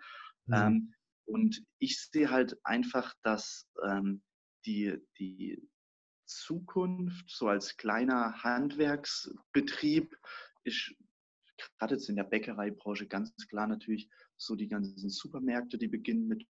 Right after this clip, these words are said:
Speaker 2: Backen und so. Ähm, ich sehe viele Filialisten, die aus dem Boden herausschießen, viele Bäckereien, die jetzt grad große Produktionsstätten bauen, also jetzt auch grad in unserer Region.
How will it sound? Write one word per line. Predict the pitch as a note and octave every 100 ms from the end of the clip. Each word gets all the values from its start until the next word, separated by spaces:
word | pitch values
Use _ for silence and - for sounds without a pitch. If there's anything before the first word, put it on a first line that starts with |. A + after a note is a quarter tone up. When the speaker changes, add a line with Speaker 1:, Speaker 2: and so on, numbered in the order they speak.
| -
Speaker 2:
Backen | A2 A2 A#2 G#2+
und | G#2 G#2
so. | A2 A2 A2 - - - _ -
Ähm, | G2+ G2 G2 G2
ich | - -
sehe | - G#2 G2+ G2+ -
viele | - - A#3+ A#3+ A#3 - _
Filialisten, | A#3+ A3+ G#3+ A#3+ - - B3+ A#3+
die | - A2
aus | - - G#2+
dem | G#2+
Boden | - A#2 A#2 A#2
herausschießen, | A2+ G#2+ A2 A2 - A2+ A2 A2
viele | - B2+ B2 - -
Bäckereien, | - A#2 A2 G2+ G#2+ A#2+
die | A2+
jetzt | A2+ -
grad | - A2+ - - - - _ -
große | - C#3 C#3+ C3
Produktionsstätten | - A2+ A#2 - - A#2 C3+ C3 - - B2+ - B2+
bauen, | A2+ A2+ A#2
also | G#2+ G#2
jetzt | G#2+ -
auch | A#2+ -
grad | A2 G#2+
in | G#2
unserer | A#2 A#2 - B2
Region. | A#2+ A#2+ B2 A#2+